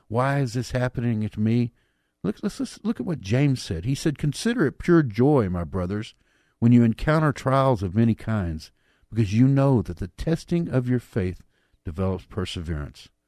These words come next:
Let perseverance finish its work so that you may be mature and complete, not lacking anything." Isaiah forty-eight ten, "I have refined you, though not as silver.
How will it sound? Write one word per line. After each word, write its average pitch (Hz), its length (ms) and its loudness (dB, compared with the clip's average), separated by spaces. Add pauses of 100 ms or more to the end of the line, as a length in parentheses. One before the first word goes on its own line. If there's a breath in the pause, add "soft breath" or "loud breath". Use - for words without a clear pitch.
(280)
Let 143 260 0
perseverance 107 760 -2
finish 139 460 0
its - 160 -10
work 87 260 0 (420 soft breath)
so - 140 -4
that 90 200 -4
you 113 100 2
may 104 140 2
be 87 140 -2
mature 131 520 -2
and 208 240 -8
complete, 92 600 -6 (320 soft breath)
not 95 280 -4
lacking 90 440 -6
anything." 82 520 -10 (840)
Isaiah 98 460 0
forty-eight 98 540 -2
ten, 113 260 0
"I 104 100 0
have 101 180 0
refined 147 680 0
you, 87 240 0
though 104 160 0
not 117 240 2
as 98 140 -2
silver. 90 580 -4